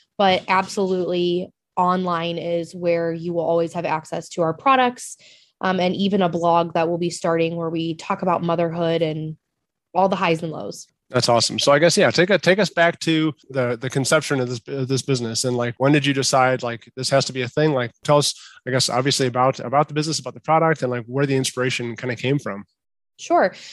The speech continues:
Speaker 1: Well, I love that you use the, the term conception
Speaker 2: <laughs> Yeah,
Speaker 1: because,
Speaker 2: right.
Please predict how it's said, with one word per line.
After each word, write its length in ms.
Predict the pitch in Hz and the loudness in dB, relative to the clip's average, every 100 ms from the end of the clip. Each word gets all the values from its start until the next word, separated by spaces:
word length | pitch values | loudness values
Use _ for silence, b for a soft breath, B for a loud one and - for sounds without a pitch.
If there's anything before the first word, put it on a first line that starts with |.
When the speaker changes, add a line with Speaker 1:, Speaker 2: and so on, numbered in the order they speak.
| B | B
Speaker 1:
Well, 140 | 240 247 | 2 4
I 60 | |
love 180 | 233 240 | 4 4
that 160 | 233 226 | 4 2
you 80 | 226 | 2
use 260 | 220 208 | 2 2
the, 540 | 202 196 185 185 180 - _ _ - | 2 4 4 2 -2 -8 _ _ -2
the 100 | 190 | -2
term 320 | - 202 190 | 0 -4 -2
conception 760 | - 180 - 196 - 180 170 | -2 -2 0 0 0 -2 -2
Speaker 2:
<laughs> 40 | 170 | 0
Yeah, 180 | 160 165 | 4 4
Speaker 1:
because, 220 | - 143 | 6 8
Speaker 2:
right. 260 | 135 151 | 8 8